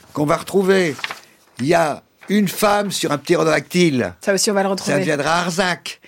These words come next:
Speaker 1: Il y a un terrain qui est un désert. Ça deviendra Arzac.
Speaker 2: Donc
Speaker 1: Alors,
Speaker 2: ça
Speaker 1: c'est
Speaker 2: le
Speaker 1: très
Speaker 2: marque
Speaker 1: marrant.
Speaker 2: fortement en soixante et onze.
Speaker 1: En soixante et onze, l'histoire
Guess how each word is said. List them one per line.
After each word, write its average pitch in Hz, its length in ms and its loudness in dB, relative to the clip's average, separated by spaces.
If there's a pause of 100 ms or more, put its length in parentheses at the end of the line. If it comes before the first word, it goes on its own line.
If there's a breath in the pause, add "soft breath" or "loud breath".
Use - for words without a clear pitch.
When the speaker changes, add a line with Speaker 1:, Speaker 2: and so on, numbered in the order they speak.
(400 loud breath)
Speaker 1:
Il 127 60 -4
y 160 100 0
a 165 100 2
un 180 140 2
terrain 190 420 0
qui 185 100 -2
est 170 120 0
un 143 100 0
désert. 151 760 2 (180)
Ça 139 180 0
deviendra 160 440 0
Arzac. 127 460 -2
Speaker 2:
Donc - 100 -16
Speaker 1:
Alors, 208 160 0
Speaker 2:
ça 233 100 0
Speaker 1:
c'est 214 60 2
Speaker 2:
le 208 60 0
Speaker 1:
très 226 100 2
Speaker 2:
marque 269 160 4
Speaker 1:
marrant. - 80 -10
Speaker 2:
fortement 233 480 0
en 175 60 -4
soixante 175 320 -4
et 170 60 -4
onze. 151 300 -10 (220)
Speaker 1:
En - 60 -14
soixante 180 420 0
et 175 100 4
onze, 220 420 2
l'histoire 185 420 -2